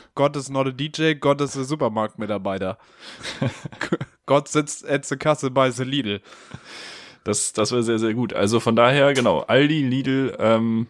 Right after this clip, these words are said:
Speaker 2: Netto, was gibt's noch? Penny, die können die, die Hamburger Kirchen mal unter sich aufteilen.
Speaker 1: Es gibt,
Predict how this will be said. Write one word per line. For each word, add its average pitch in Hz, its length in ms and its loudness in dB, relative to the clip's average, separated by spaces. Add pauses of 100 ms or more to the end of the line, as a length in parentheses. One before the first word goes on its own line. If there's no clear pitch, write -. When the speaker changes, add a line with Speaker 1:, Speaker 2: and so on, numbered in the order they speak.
Speaker 2:
Netto, 143 580 0 (500)
was - 100 -20
gibt's - 180 -10
noch? 135 240 -2
Penny, 165 460 2 (640)
die 113 160 -2
können 127 220 2
die, 117 220 2
die 107 120 2
Hamburger 113 300 4
Kirchen 117 280 0
mal 78 60 -2
unter 85 160 -2
sich 82 180 -6
aufteilen. 82 320 -2
Speaker 1:
Es 76 60 -4
gibt, 170 180 0